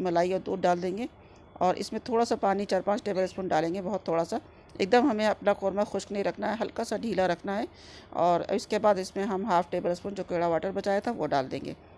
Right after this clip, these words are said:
हल्का सा ढीला रखना है कौरमा को ताकि चावलों पे मसाले वगैरह अच्छे से लगें। अब एकदम heat को लो करके हम पाँच मिनट के लिए इसे cover करेंगे इस तरह से खुला और दम पे रख देंगे।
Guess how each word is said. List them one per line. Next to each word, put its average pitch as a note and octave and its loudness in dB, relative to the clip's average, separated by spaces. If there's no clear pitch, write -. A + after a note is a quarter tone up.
हल्का A3+ 0
सा A#3+ 2
ढीला A3+ 4
रखना G#3+ 2
है G3 -2
कौरमा F#3+ -2
को D4 -4
ताकि F#3+ -2
चावलों F#3+ 6
पे F#3+ 2
मसाले E3+ 0
वगैरह E3+ 2
अच्छे - -4
से F#3+ -4
लगें। D#3+ -4
अब F#3 8
एकदम G#3+ 8
heat B3+ 8
को G#3 6
लो F#3 10
करके A3+ 6
हम G#3 6
पाँच G#3 8
मिनट G#3 4
के G#3 2
लिए F#3+ 8
इसे G3+ 4
cover E3+ 4
करेंगे F3+ 6
इस E3+ 0
तरह F#3+ 4
से G3+ 0
खुला B3 2
और G#3+ 8
दम E3+ 4
पे D#3+ 4
रख B2+ 0
देंगे। - -2